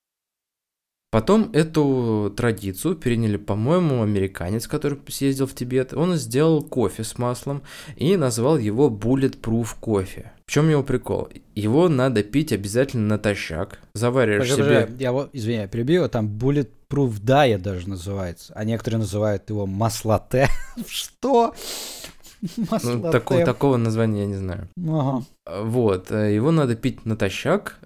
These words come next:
Speaker 1: э, вместо завтрака. То есть ты себе закидываешь в кофе такое количество масла,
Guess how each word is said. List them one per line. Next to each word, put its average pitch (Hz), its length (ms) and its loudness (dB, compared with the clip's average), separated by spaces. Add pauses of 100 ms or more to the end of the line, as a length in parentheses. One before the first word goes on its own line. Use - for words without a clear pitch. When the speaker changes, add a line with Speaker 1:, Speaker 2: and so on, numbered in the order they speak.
Speaker 1:
э, 104 220 0
вместо 131 380 0
завтрака. 104 560 -2 (200)
То 139 100 4
есть 135 160 2 (320)
ты 156 120 2
себе 127 580 2 (100)
закидываешь 113 760 0
в - 120 -12
кофе 135 340 0
такое 110 360 0
количество 110 420 0
масла, 117 560 2